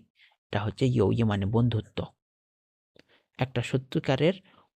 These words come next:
বন্ধুত্বের সময়কাল যদি থাকে, একটা নি-, এই একটা সময়কাল পর্যন্ত যদি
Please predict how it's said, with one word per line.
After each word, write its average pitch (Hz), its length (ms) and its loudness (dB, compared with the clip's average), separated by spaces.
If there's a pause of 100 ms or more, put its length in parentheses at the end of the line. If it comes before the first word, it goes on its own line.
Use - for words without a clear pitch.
বন্ধুত্বের 135 600 2
সময়কাল 131 600 2
যদি 104 300 0
থাকে, - 400 -6 (840)
একটা 120 220 -4
নি-, 120 280 -2
এই 120 440 -2
একটা 127 200 -4
সময়কাল 131 460 0
পর্যন্ত 110 400 -2
যদি 120 360 -2